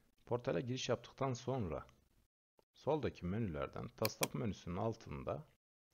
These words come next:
fatura oluştur menüsüne tıklıyoruz. Açılan sayfada gönderim şeklini seçiyoruz. E-fatura, e-arşiv ya da internet satış. E-arşiv fatura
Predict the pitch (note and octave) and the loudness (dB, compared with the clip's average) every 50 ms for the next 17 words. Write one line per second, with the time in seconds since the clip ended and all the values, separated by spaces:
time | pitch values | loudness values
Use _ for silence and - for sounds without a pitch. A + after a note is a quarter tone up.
0 | _ _ _ - - A#2 A2 - - C3+ C3 B2 A2+ G#2+ - - A#2 A2 F#2+ F2 | _ _ _ -4 -2 -2 -2 0 0 0 0 0 0 -2 -6 -4 0 0 2 2
1 | E2+ D#2 - - D2 C#2 C2+ - - - - - - - - - - - F#2 D#2+ | 0 -2 -6 -6 -8 -8 -8 -8 -10 -8 -8 -8 -4 -4 -4 -4 -4 -4 -4 -4
2 | D2+ C#2+ - C2+ - - - - _ _ _ _ _ _ _ _ _ _ _ _ | -4 -4 -6 -10 -12 -14 -20 -20 _ _ _ _ _ _ _ _ _ _ _ _
3 | _ _ _ _ _ _ _ _ _ _ _ _ _ _ _ _ _ _ _ - | _ _ _ _ _ _ _ _ _ _ _ _ _ _ _ _ _ _ _ -20
4 | _ _ _ _ _ _ _ _ _ _ _ _ - - D3 D3 - - B2 G2+ | _ _ _ _ _ _ _ _ _ _ _ _ 0 2 4 4 4 4 2 2
5 | F2 - - - A2+ A#2+ A#2+ - - - - - - A2+ A2+ A2 A2+ A2+ G#2 G#2+ | 2 2 2 4 4 4 4 0 0 2 2 0 0 2 0 2 2 4 4 2
6 | - B2 A#2 - - G#2 - - G2 F2 E2 - - C#2+ - - C#2+ D#2+ G2 A#2+ | 2 0 -4 -2 -2 -2 -2 0 -2 -2 -2 -2 -6 -8 -6 -6 -6 -6 -6 -6
7 | A#2+ - - - - _ _ _ _ - B2+ B2+ B2+ - - D2+ - - - - | -8 -12 -16 -20 -20 _ _ _ _ -4 -2 -2 -2 -2 -4 -6 -6 -6 -6 -4
8 | - - B2+ B2+ B2+ B2 A#2 - - - D3+ E3 D#3 C#3+ B2+ A#2+ B2 B2+ - - | -2 0 2 2 4 2 2 0 -2 -4 -4 -4 -2 0 0 2 2 2 0 -2
9 | E3+ - - B2+ A#2 A2 F2 D2 - - - - - - - - - - - - | -6 -6 -6 -4 -2 -2 -2 -4 -4 -8 -12 -12 -8 -8 -6 -6 -6 -10 -12 -16
10 | _ _ - _ _ - - - _ - - - - - E3 D3 G#2+ - - - | _ _ -20 _ _ -6 -6 -4 _ -4 -4 -2 0 2 4 6 6 4 2 0
11 | G2+ - - D#2+ D#2 - - - D2 C2+ - | -4 -6 -4 -4 -4 -4 -4 -4 -4 -4 -4